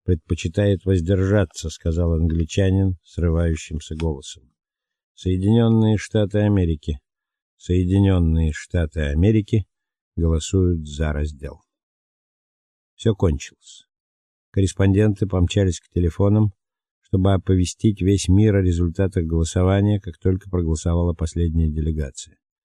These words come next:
Йемен дал арабам тринадцатый голос,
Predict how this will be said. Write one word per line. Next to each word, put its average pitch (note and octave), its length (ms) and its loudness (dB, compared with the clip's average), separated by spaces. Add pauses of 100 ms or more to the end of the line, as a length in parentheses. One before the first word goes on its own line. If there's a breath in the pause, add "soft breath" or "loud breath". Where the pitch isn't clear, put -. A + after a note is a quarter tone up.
(360)
Йемен F#2+ 540 4
дал F2 220 0
арабам E2 400 0
тринадцатый D#2+ 680 -2
голос, G2+ 480 -2